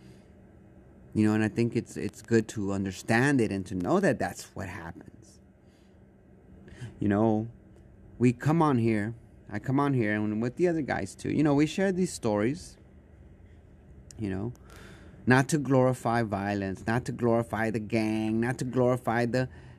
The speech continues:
the game, you know, all of that, you know, we don't, we don't wanna do that.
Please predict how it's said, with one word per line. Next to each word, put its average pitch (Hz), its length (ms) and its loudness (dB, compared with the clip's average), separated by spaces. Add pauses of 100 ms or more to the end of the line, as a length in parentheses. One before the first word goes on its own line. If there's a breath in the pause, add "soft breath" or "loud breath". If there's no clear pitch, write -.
(140 loud breath)
the 135 80 2
game, 123 1080 4 (640)
you 120 140 -2
know, 117 340 -2 (960)
all 113 180 0
of 101 60 0
that, 101 460 2 (100)
you 110 140 -2
know, 98 100 0
we 113 140 0
don't, 113 240 0 (880)
we 107 80 -2
don't 95 200 -2
wanna 95 220 -4
do 98 200 -2
that. 92 300 -4